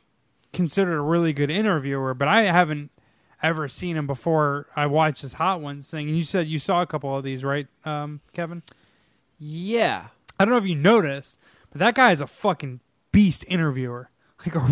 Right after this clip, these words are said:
Speaker 1: really be-, like, he's a really good interviewer. And I don't know, I, I really like that show, but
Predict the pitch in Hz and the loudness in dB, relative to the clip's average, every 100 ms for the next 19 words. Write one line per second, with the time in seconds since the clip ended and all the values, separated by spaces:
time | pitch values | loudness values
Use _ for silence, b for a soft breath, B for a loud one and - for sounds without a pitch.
0 | 143 226 233 202 220 170 - 196 185 175 | 4 6 6 4 0 0 -2 -2 0 -2
1 | 160 220 196 175 - b b 143 165 196 | -2 -2 -4 -10 -16 b b -14 -4 0
2 | 214 208 185 190 190 220 180 139 143 139 | 2 2 2 0 2 2 0 -2 -10 -12
3 | 156 156 156 147 b b b - 190 170 | -6 -4 -4 -8 b b b -4 -2 0
4 | 156 202 190 233 220 202 220 185 165 - | 2 4 6 6 6 4 2 -2 -2 -2
5 | 185 170 185 | 0 2 0